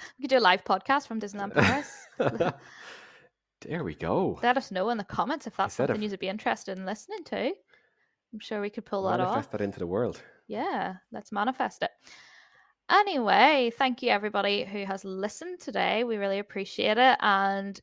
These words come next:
Speaker 1: if you enjoyed the episode, and if you're still here, I'd like to think it's because you're enjoying the episode. Make sure to, like,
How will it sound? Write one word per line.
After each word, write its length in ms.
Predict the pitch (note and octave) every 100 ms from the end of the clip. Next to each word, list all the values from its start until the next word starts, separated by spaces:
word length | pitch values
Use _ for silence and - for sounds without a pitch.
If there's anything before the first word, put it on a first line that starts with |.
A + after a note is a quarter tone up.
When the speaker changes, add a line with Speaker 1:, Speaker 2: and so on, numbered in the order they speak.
| -
Speaker 1:
if 480 | G#3+ G#3 - - - -
you 180 | G3 G#3
enjoyed 420 | G#3 G#3 G#3+ A3+
the 80 | A#3
episode, 600 | A#3+ - - B3+ B3 B3+ G#3+
and 180 | G3 F#3+
if 100 | -
you're 100 | B3
still 200 | - F4
here, 160 | F4 A#3
I'd 100 | G#3+
like 140 | G#3 G#3+
to 40 |
think 160 | G3+ G3+
it's 100 | -
because 220 | - G3+
you're 80 | G3
enjoying 300 | G3 F#3+ F#3
the 60 | F#3+
episode. 460 | F3 G#3 G#3 G#3 - - - -
Make 140 | B3+ B3+
sure 180 | A#3+ A#3
to, 180 | A3+
like, 200 | G#3+ G3